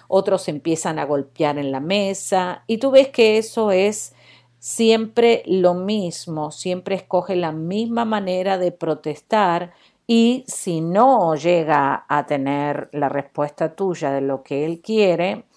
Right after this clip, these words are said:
obviamente empieza a escalar con diferentes tipos de conductas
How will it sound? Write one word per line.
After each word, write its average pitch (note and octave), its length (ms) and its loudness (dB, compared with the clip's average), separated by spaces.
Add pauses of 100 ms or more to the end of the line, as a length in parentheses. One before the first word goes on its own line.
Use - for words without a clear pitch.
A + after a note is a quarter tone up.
(400)
obviamente E3 840 4
empieza C#3+ 680 -2
a C#3 180 0
escalar D3+ 800 0 (160)
con G3 600 2 (180)
diferentes E3 840 -2
tipos D#3 640 -4 (360)
de D#3 600 0 (960)
conductas D#3+ 1160 0